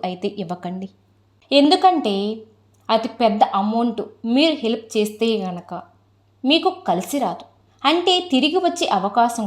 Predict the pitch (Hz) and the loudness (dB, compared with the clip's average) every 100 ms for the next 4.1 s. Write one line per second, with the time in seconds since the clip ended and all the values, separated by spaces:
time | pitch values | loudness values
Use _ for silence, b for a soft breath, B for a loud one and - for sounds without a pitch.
0 | 214 208 214 175 - 208 214 - 190 190 | -2 -4 -2 -8 -4 -4 -4 -6 -10 -10
1 | 180 175 - 175 180 175 - 277 247 190 | -12 -14 -10 -8 -6 -8 -8 -6 -4 -4
2 | 208 226 190 185 185 185 - - _ _ | -6 -6 -6 -6 -10 -14 -14 -16 _ _
3 | _ _ b b b - 196 190 202 - | _ _ b b b -4 0 0 0 -6
4 | 180 | -10